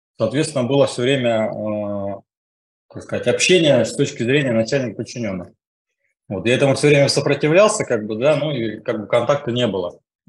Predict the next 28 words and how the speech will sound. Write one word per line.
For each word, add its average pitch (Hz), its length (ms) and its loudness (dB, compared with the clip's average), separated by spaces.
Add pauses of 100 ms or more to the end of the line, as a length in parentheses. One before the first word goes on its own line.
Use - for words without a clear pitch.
(100)
А, 107 180 -2
проработав, 131 840 0
а, 120 320 4
все 139 280 -2
эти - 140 -10
материи, 131 680 0 (540)
собственно 117 260 -8
говоря, 135 300 4
у 117 40 -2
нас 143 220 0
щас, - 360 -6
а, 110 360 4
такие 120 380 -4
дружеские 117 560 -2
отношения, 165 480 0
что - 180 -12
я 120 140 -2
прям, 117 580 -2
ну, 101 260 -4
рад 113 200 2
этому. - 320 -14 (960)
То - 120 -10
есть, - 300 -8
э, 101 100 0
да, 120 200 4
даже 117 360 4
как 110 260 -2
бы 107 640 0